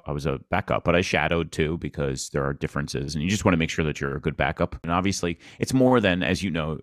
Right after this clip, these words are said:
Jake, it's, it's more than just the game. There's a lot of the other stuff that happens. Um, you know, you, you have, uh,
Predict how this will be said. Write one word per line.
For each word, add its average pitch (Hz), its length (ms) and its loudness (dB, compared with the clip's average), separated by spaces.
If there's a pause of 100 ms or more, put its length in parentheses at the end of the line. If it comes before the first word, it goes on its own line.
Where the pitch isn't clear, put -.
(160)
Jake, 85 200 0
it's, 78 100 -4
it's 92 220 0
more 98 180 6
than 87 380 2
just - 220 -2
the 85 80 2
game. 80 500 0
There's 85 240 -4
a 85 60 2
lot 78 240 0
of 78 400 -6
the 85 180 0
other 82 280 0
stuff - 360 2
that 90 140 4
happens. 95 720 0
Um, 73 400 -2 (840)
you 98 80 2
know, 95 80 6
you, 82 220 2 (120)
you 85 160 4
have, 78 200 2
uh, 71 280 0